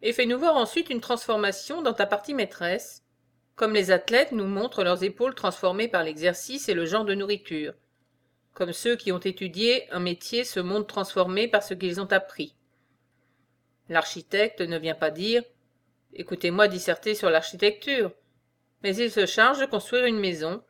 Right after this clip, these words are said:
et il montre, en la bâtissant, qu'il possède son métier. Fais de même dans ton genre. Mange, comme doit le faire un homme,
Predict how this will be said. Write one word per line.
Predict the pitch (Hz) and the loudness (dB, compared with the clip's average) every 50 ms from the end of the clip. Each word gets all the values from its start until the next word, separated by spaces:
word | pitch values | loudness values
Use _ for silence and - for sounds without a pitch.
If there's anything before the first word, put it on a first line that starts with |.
| - | -4
et | 190 190 196 | -2 0 0
il | 190 185 | 0 0
montre, | 185 185 214 262 311 302 - - - - | 0 -2 -2 -2 -4 -6 -10 -14 -6 -2
en | 175 170 | 2 2
la | 160 156 | 2 2
bâtissant, | 156 156 - - 185 185 - - 254 262 294 - _ _ _ _ _ - | 2 -2 -4 -4 -10 -10 -4 -2 -2 -2 -2 -6 _ _ _ _ _ -4
qu'il | - 269 226 | -4 -2 2
possède | - 185 170 - - 226 233 - | 2 2 2 4 0 0 0 0
son | - 269 | -4 -2
métier. | 233 185 151 - - - - - _ _ _ _ _ _ _ _ _ _ _ _ _ _ _ _ _ _ _ _ _ _ _ _ _ _ _ _ _ | -2 -2 -4 -6 -10 -16 -16 -16 _ _ _ _ _ _ _ _ _ _ _ _ _ _ _ _ _ _ _ _ _ _ _ _ _ _ _ _ _
Fais | - 311 311 | 4 4 6
de | 262 285 | 6 4
même | 285 311 339 330 294 | 4 4 2 2 2
dans | 277 277 | 2 2
ton | - 254 233 | 2 0 0
genre. | 196 185 160 147 139 131 - _ _ _ _ _ _ - | 2 0 -2 -2 -4 -8 -12 _ _ _ _ _ _ -14
Mange, | - 151 160 175 202 240 285 339 - - _ _ _ _ - | -6 -2 0 2 2 2 2 0 -4 -10 _ _ _ _ -6
comme | - 165 160 | -4 0 2
doit | 160 156 | 2 4
le | 151 156 | 4 2
faire | 151 - 165 156 | 0 0 -2 -2
un | 156 151 147 | -2 -4 -4
homme, | 151 156 180 214 269 339 349 349 | -2 0 2 2 0 0 -4 -8